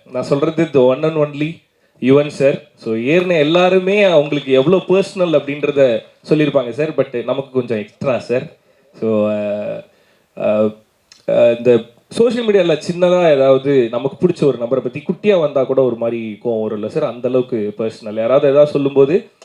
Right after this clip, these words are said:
திரும்ப போய் கமெண்ட்ல நம்மளால எதுவும் சொல்ல முடியாது. நான் பக்கத்துல இருக்கவங்களை நிறைய டச் பண்ணுவேன். "என்ன இப்படி சொல்றாங்க? எது இப்படி? அவர் தங்க தலைவன் வேற ரகம்." So, அப்படி ஒரு லவ் இருக்கும் எனக்கு எப்பவுமே.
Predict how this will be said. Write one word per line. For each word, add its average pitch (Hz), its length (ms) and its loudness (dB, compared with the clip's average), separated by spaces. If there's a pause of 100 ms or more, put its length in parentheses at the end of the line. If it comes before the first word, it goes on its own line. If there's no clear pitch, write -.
(140)
திரும்ப 208 260 2
போய் 208 200 2
கமெண்ட்ல 190 360 0
நம்மளால 156 280 0
எதுவும் 156 200 0
சொல்ல 147 200 0
முடியாது. 131 240 0
நான் 160 200 -2
பக்கத்துல 226 160 -4
இருக்கவங்களை 147 400 -4
நிறைய 120 160 -4
டச் 131 40 -2
பண்ணுவேன். 131 300 -6
"என்ன 302 120 -8
இப்படி 190 240 -6
சொல்றாங்க? 135 400 -6
எது 208 220 2
இப்படி? 165 220 -2 (340)
அவர் 165 240 2
தங்க 185 180 -2
தலைவன் 208 320 2
வேற 156 180 4
ரகம்." 143 380 2 (420)
So, 139 160 2
அப்படி 165 240 2
ஒரு 156 120 2
லவ் 165 240 2
இருக்கும் 135 280 0
எனக்கு 110 260 -8
எப்பவுமே. 131 500 -2